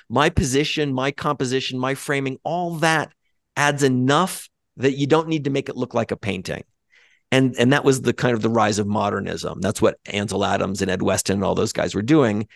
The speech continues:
Um, they weren't imitating another form. They were embracing the, the, what the form itself, what cameras do.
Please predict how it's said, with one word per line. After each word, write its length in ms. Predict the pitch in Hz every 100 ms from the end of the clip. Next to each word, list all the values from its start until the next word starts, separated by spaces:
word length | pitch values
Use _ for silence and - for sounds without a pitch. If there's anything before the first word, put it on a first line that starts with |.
| - _ _
Um, 560 | 104 101 101 95 95 101 _ - _ _ _ -
they 140 | 117
weren't 220 | 127 143
imitating 520 | 143 165 147 127 113 113
another 280 | 110 101
form. 480 | - - 135 98 - _
They 120 | 113
were 200 | 104 101
embracing 540 | 101 107 104 - 104 104
the, 120 | 104
the, 140 | 101 104 -
what 340 | 110 113 -
the 80 | -
form 340 | - 110 101
itself, 500 | 95 - - 101 87
what 120 | 90
cameras 460 | - 98 92 92 -
do. 760 | - 95 107 104 120 107 -